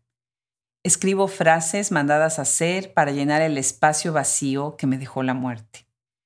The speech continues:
La palabra es mi esqueleto, me mantiene erguida, me da forma y consistencia". Te repensaste como escritora también en este proceso y en este shock tan importante del estar enferma y de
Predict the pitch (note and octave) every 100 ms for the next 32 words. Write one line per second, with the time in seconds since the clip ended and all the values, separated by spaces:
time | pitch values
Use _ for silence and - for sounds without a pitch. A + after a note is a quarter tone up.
0 | _ _ - D#3 D#3 D#3+ F3 F3+ F3 D#3
1 | - - C#3+ D#3+ D#3+ E3+ E3 D3+ C#3+ C#3
2 | D#3 D#3 D3+ D3 D#3 D#3 D3+ D3+ - _
3 | _ D3+ D3 C#3 D3+ D#3+ F3 F3 - C#3+
4 | C#3 C#3 C3+ B2 - B2+ - A#2 G#2+ A2
5 | - - _ _ _ _ - F#3 F3 F3
6 | F3 E3+ F#3 F#3 - G3 G3 E3+ D3+ D3+
7 | C#3+ C3 D#3 D3+ C#3 C3+ B2 B2 B2 A#2+
8 | B2+ A#2+ B2 A#2 B2+ B2+ C#3 B2+ C3 C#3
9 | D3 C3+ C#3+ C3 D3+ C#3+ C3 C3 A2+ C3
10 | B2+ B2+ D3 C#3 B2+ C3 C#3+ C#3+ D3+ D3
11 | C3 C#3+ D3 D3 C3+ B2 B2 A#2+ A2+